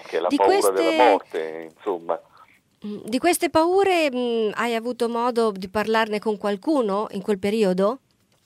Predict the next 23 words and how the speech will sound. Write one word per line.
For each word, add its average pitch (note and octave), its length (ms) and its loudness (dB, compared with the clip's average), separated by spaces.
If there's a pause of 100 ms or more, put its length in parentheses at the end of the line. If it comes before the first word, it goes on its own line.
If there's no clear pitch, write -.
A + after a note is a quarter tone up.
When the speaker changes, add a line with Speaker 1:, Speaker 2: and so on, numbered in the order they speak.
Speaker 1:
Io C3 480 0
per A2+ 600 2 (300)
trenta A#2+ 600 4
anni F2+ 280 -2
quasi G#2 440 4
mi G2 120 -16
sono A#2 240 -4
vergognato G#2 720 -8
di, D#2+ 580 -16 (440)
eh, E2 240 -6 (520)
essere F#2 360 -8
stato F#2 320 -2
male F2 420 -6
e G2+ 480 -2
ho G2+ 200 0
taciuto A#2+ 440 -6
con A2 300 -12
tutti, F2 440 -16 (680)
perché G#2 320 -4
volevo A2+ 640 0
cancellare, A#2+ 1300 2
rimuovere G#2 920 0 (320)
un G#2+ 240 -10